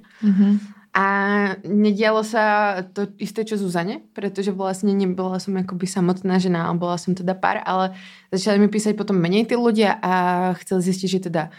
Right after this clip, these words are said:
Speaker 2: jaká som stará a či som teda skutočne v páre, alebo čo tu hľadáme teda spoločne. A jeden typeček mi proste začal vypisovať, že by ma chcel napustiť,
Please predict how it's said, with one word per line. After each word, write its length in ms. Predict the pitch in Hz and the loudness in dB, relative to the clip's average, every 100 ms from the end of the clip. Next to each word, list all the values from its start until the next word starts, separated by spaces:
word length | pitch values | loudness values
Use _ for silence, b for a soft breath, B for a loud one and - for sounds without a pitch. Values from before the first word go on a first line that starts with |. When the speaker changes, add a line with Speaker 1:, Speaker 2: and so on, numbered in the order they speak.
| B B B | B B B
Speaker 2:
jaká 260 | 170 170 160 | -4 -2 -2
som 140 | 151 | -4
stará 560 | 147 185 175 175 175 175 170 170 165 165 | -4 0 2 2 0 0 0 0 0 -4
a 160 | 160 151 156 156 160 156 156 156 170 | -6 -8 -6 -4 -4 -4 -4 -4 -6
či 140 | 165 | -10
som 160 | 165 165 | -6 -4
teda 180 | 160 160 | -2 -4
skutočne 540 | 160 180 180 165 180 | -4 -4 -4 -2 -4
v 120 | 170 | -6
páre, 680 | 170 170 165 165 165 165 170 165 165 | -2 -2 0 0 0 0 0 2 0
alebo 640 | - 160 160 160 165 160 | -2 -4 -4 -4 -2 -4
čo 160 | 160 165 | -6 -8
tu 140 | 165 | -4
hľadáme 920 | 160 165 165 165 170 170 175 180 180 | -2 0 0 2 2 2 2 4 2
teda 400 | 180 180 185 180 | 0 0 2 0
spoločne. 960 | 175 - 175 185 185 - 180 175 170 180 B B B B B B | -2 -8 -8 -6 -8 -8 -8 -6 -6 -8 B B B B B B
A 320 | - 175 175 | -2 2 2
jeden 360 | 170 185 175 180 | 2 2 2 0
typeček 400 | 185 185 170 175 | 0 -4 -4 -2
mi 120 | 180 | 0
proste 640 | 175 180 175 - 175 175 | 0 -4 -6 -2 0 0
začal 260 | 170 175 180 | 0 -2 -2
vypisovať, 440 | 165 175 - 175 165 | -4 -6 -6 -4 -2
že 120 | 175 | 0
by 100 | 165 | 2
ma 120 | 175 170 | 2 2
chcel 260 | - 190 | 0 4
napustiť, 540 | 175 180 180 - - | 4 2 -6 -8 -14